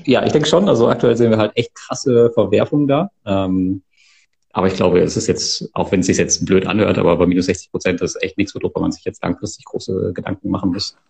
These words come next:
Ähm, der hat mich ja letztes Mal irgendwann, ich weiß nicht, in, äh, Alex, du hast mich in, in irgendeiner Schatzmeisterfolge noch belächelt, wo ich gesagt hab, von wegen, ja, darf man sich nicht wundern, wenn es mal minus achtzig Prozent runtergeht. Ich meine, momentan sind wir noch bei minus sechzig, alles noch safe.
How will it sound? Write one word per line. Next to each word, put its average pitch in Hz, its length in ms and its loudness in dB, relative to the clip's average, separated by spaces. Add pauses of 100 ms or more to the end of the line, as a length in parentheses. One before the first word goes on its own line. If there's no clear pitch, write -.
(280)
Ähm, 90 260 2
der 104 100 2
hat - 60 -4
mich 131 80 0
ja 120 80 0
letztes 123 240 0
Mal 110 240 4
irgendwann, 107 280 2
ich 101 80 -4
weiß 107 140 -2
nicht, - 140 -2
in, 98 140 -10 (440)
äh, - 60 -2
Alex, 98 260 0
du 113 40 4
hast - 120 0
mich 101 100 0
in, 95 160 2
in 95 180 0
irgendeiner 98 320 2
Schatzmeisterfolge 98 680 -2
noch 90 120 -10
belächelt, - 360 0
wo 92 60 2
ich 92 80 0
gesagt 98 320 -2
hab, 95 140 -2
von 92 120 -2
wegen, 92 220 0
ja, 90 100 -2
darf 101 120 -2
man 104 80 2
sich 107 120 2
nicht 92 80 -4
wundern, 101 220 2
wenn 92 60 0
es 92 60 -8
mal 90 60 -2
minus 90 260 -2
achtzig - 220 -14
Prozent 92 260 -4
runtergeht. 95 360 -4
Ich - 80 -8
meine, 98 180 -4 (100)
momentan 95 280 0
sind 95 120 -2
wir 92 60 2
noch 92 140 0
bei - 100 -14
minus 95 200 0
sechzig, - 340 -2
alles 92 160 -2
noch 98 80 -2
safe. - 260 2